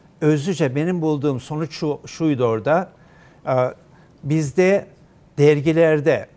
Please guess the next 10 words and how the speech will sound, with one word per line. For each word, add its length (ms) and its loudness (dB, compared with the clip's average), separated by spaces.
basılan, 640 0
sosyal 420 -2
bilimlerde 580 -2
benim 240 -6
gö-, 140 -4
bildiğim, 340 -6
gördüğüm 300 -4
dergilerde 460 -4
basılan 380 -6
makalelerin, 840 0